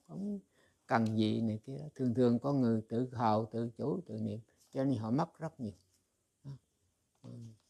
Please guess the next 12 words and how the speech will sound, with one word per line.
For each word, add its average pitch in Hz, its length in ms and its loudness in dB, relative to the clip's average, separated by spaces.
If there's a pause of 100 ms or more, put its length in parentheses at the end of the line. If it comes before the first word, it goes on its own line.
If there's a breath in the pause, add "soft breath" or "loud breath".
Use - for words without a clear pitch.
(1400)
Thành 120 240 6
cái 143 140 6
điều 120 220 10
này 113 320 8
nói 151 280 10
ra 139 200 10
thì 113 180 6
nó 123 200 6
rất, 160 300 2
ừm, 123 880 2
nhiều 123 220 12
mặt 107 240 6